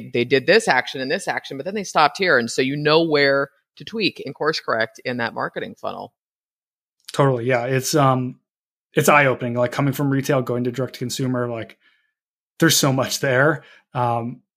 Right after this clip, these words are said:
Speaker 2: and that, that, it, it's super valuable.
Speaker 1: Wow. So what would you recommend? What would you tell somebody who thought, who thinks,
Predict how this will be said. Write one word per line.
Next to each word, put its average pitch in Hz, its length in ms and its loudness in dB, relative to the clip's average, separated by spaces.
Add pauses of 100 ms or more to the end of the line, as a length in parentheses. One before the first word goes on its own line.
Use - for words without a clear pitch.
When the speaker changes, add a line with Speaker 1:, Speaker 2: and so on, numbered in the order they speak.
(120)
Speaker 2:
and 139 120 2
that, 151 180 6
that, 156 220 6
it, 147 260 4
it's 147 160 -2
super 117 260 -6
valuable. 110 500 -10 (1200)
Speaker 1:
Wow. 226 240 4
So 233 200 2
what 254 220 4
would 370 120 -2
you 320 120 0
recommend? 285 500 2
What 170 100 -2
would 220 160 -2
you 233 80 -2
tell 214 200 2
somebody 120 380 -2
who 131 300 0
thought, 131 360 2
who 143 80 -10
thinks, 147 440 -2